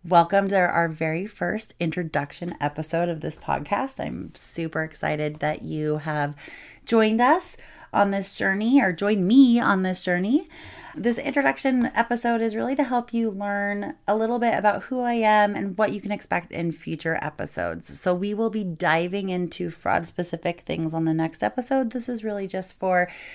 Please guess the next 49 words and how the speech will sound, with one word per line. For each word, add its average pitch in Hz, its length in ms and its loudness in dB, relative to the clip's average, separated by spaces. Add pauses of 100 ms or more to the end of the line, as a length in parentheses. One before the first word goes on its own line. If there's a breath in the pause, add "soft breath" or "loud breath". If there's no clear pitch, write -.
(140 loud breath)
you 226 160 2
to 220 80 4
get 208 160 -2
to 196 100 -2
know 254 180 8
me 247 300 2
and 196 220 0
also, 196 680 4
you - 80 -4
know, 220 100 -2
learn 226 180 -2
a 233 60 0
little 233 160 0
bit 220 120 2
about 214 200 4
what 202 180 0
to 214 100 -4
expect, - 540 -2
because 180 380 -2
this 175 320 -6
will 180 60 -6
be 180 260 -2
a 175 120 -4
little 170 200 -4
bit 165 160 -8
different 170 320 -6
than 175 140 -4
anything 165 340 -4
I've 165 140 -4
done 160 160 -2
before. 160 480 -4 (1300 loud breath)
I 208 440 4
am 202 280 -2
Carice 196 380 -4
Hendrick. 247 520 2
I 190 180 2
am 196 220 0
a 190 60 -4
lifelong 196 640 -4
learner. 196 840 -2
I - 80 -4
have 180 140 -4
a 175 40 -6
strong 190 420 -2
sense 180 260 -6
of 160 160 -8
justice - 680 -6
and 170 140 0
a 175 80 -4